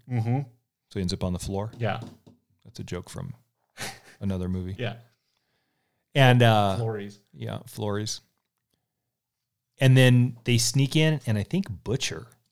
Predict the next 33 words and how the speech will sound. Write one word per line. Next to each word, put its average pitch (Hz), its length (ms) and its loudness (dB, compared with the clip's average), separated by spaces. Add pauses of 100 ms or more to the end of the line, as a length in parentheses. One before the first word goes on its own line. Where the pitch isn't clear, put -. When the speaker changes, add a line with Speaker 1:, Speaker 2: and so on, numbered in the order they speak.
(880)
Speaker 2:
that 107 280 -2
particular 113 580 -2
prostitute. 110 640 -2
And 101 80 -4
I 101 60 -2
think 165 240 -6
they've 123 220 -4
chosen 113 380 -2
her 117 140 -2
'cause 104 180 -6
according 98 400 -6
to - 60 -16
Tom 95 200 -4
Hagen, 92 380 -4
no 95 100 -2
Speaker 1:
Mm-hmm. 107 80 2
Speaker 2:
one 95 140 0
knows 98 240 -2
who 107 80 0
this 98 160 -2
girl 92 220 -6
is. 98 140 -4
She - 120 -8
doesn't 90 200 -4
have 90 160 -6
a 82 80 -10
family. 104 480 -6 (840)
Man, 120 220 -4 (600)
what's 117 220 -4
really 117 360 -2
scary 113 440 -2
about 113 300 -2
that, 123 340 -8